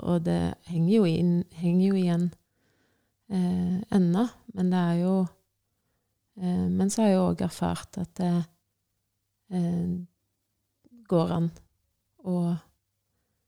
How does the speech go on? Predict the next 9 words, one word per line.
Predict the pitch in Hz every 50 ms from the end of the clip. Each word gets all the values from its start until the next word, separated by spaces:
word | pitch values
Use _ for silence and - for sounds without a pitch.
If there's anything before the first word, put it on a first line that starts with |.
| _ _ _ _ _ -
å | 196 185 175 175 160
åpne | 156 - - 185 180 180
den, | 175 170 165 165 165 165
eh, | 165 156 156 170 175 - - - _ _ _ _ _ -
døra | 151 - 170 165 165 165 170 170 165 - - - _ _ _ _ _ _ _ _ _ _ _ _ _ _ _ _ -
og, | 170 165 160 156 151 151 151 156 156 160 165 165 _ -
og | 175 165 165
faktisk, | - 165 165 - - - 165 165 - - - _ -
eh, | 170 160 156 156